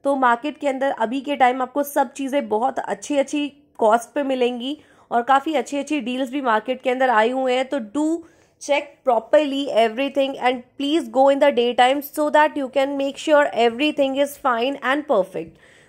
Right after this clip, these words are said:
उसी के बाद आगे चलने के बाद देखिए आपको इस तरह से बैग्स दिखाई देंगे जो थोड़े से बोहो वाइब्स देते हैं। देखिए इस तरह से बोहो वाइब्स वाले बैग्स हैं, थोड़े से लेदर लुक देते हैं, तो मुझे ये वाले बैग्स बहुत अच्छे लगे और इनकी जो कॉस्ट थी ना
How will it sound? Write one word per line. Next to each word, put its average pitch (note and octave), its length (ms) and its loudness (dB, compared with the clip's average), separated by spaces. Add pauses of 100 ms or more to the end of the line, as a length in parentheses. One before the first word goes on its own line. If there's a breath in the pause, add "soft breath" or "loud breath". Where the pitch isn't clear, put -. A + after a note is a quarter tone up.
उसी D#4+ 220 -6
के D#4+ 120 -4
बाद D4+ 220 4
आगे A#3+ 240 2
चलने C4+ 300 -4
के C4 100 -6
बाद C4 200 4
देखिए B3 340 -4
आपको B3 260 -2
इस C#4 120 -6
तरह C#4+ 120 -2
से C#4+ 160 0
बैग्स A3 320 2
दिखाई B3+ 320 0
देंगे B3 260 -4
जो C#4+ 120 -4
थोड़े D4 220 -2
से E4 140 -4
बोहो B3 360 2
वाइब्स A3+ 300 2
देते A3+ 340 0
हैं। C4+ 160 -2 (420 soft breath)
देखिए G#3+ 340 0
इस B3+ 140 -6
तरह B3+ 180 4
से C#4 140 0
बोहो B3+ 320 4
वाइब्स B3 300 4
वाले B3 240 4
बैग्स A3 340 2
हैं, B3 140 0
थोड़े C4 140 2
से C4+ 100 2
लेदर A#3 320 2
लुक B3 180 0
देते A3+ 280 -2
हैं, A#3 100 -4
तो C#4 100 -2
मुझे B3+ 220 -4
ये D#4 60 0
वाले C#4+ 200 2
बैग्स B3+ 280 2
बहुत A#3 360 0
अच्छे B3+ 220 0
लगे A#3+ 240 -2
और B3 180 -2
इनकी A#3+ 240 -4
जो E4 120 -4
कॉस्ट B3+ 440 2
थी B3 120 -6
ना A3 180 -2